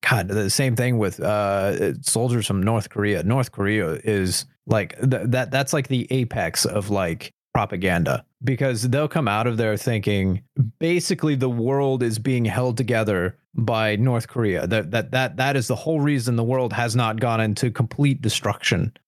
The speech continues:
Uh, and then they get out and they realize that North Korea is just an absolute he-, uh, hellhole compared to almost every other country in the world. And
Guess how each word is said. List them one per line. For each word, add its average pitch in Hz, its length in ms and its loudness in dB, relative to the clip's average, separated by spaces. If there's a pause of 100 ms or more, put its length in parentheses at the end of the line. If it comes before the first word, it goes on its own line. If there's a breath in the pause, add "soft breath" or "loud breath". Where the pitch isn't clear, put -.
Uh, 120 180 0
and 131 160 2
then 135 120 2
they 131 140 2
get 123 160 0
out 123 260 0
and 117 160 0
they 117 140 2
realize 110 640 0
that 107 260 0
North 123 260 0
Korea 117 300 0
is 98 140 -2
just - 280 -2
an 113 200 0
absolute 110 540 0
he-, - 240 0
uh, 123 380 0
hellhole 110 640 0 (200 soft breath)
compared 110 480 0
to 98 440 0 (200)
almost 151 840 0
every 120 320 0
other 101 200 0
country 104 400 0
in 87 80 2
the 90 80 2
world. 73 340 0 (160)
And 104 580 0